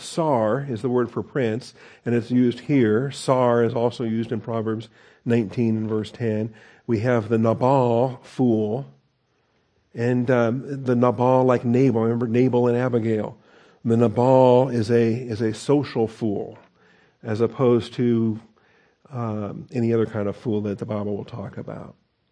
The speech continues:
And so when things are turned upside down,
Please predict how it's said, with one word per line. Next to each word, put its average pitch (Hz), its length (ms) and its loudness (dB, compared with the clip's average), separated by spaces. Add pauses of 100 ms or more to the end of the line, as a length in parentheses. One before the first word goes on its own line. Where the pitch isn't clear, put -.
(1160)
And 123 160 0
so 147 320 8
when 135 300 6
things 185 340 2
are 180 60 0
turned 180 260 0
upside 156 460 0
down, 127 420 0